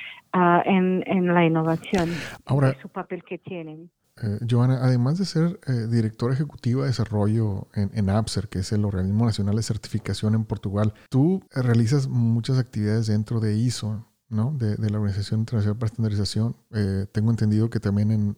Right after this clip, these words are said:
Speaker 2: en, en I A F. ¿Cómo es que las inquietudes de los países, las inquietudes de las partes interesadas se pudieron, ah, reflejar en estas guías de, de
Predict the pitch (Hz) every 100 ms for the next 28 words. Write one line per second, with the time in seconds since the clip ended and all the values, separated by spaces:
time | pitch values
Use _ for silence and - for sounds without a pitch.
0 | - 104 101 - 104 117 113 104 101 -
1 | 139 _ _ - 156 214 214 175 165 -
2 | 185 170 127 123 120 - 123 135 160 143
3 | - 107 107 113 - 143 139 135 - 113
4 | 107 117 - 107 117 127 147 - 110 110
5 | 131 135 120 110 101 104 107 127 135 -
6 | - 123 - 120 113 117 127 127 131 _
7 | 113 110 - 113 113 101 135 156 - 117
8 | 117 - 120 120 113 113 113 - 113 107
9 | 104 110 131 113 110 104 101